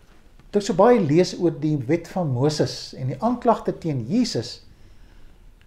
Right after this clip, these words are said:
eh, sal ons nou, nou 'n bietjie lees daar, is die kans dat Jesus gestenig sou word baie groot.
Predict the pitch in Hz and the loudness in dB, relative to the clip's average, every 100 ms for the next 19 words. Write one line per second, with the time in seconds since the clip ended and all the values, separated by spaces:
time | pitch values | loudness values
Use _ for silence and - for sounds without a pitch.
0 | - 113 110 113 - 156 139 147 196 185 | -12 -4 -2 -2 0 0 0 4 4 4
1 | - 143 156 196 - 135 127 - - - | 0 2 4 2 4 2 2 -2 -16 -20
2 | - - - 131 - - 285 302 277 190 | -20 -20 -10 -6 -6 -2 4 6 4 0
3 | 147 120 127 175 - - 127 - 233 254 | -2 -2 -4 -4 -8 -10 -10 -6 -6 -4
4 | 214 143 110 113 104 117 180 - 180 | -6 -4 -4 -4 -2 -2 -2 -2 -4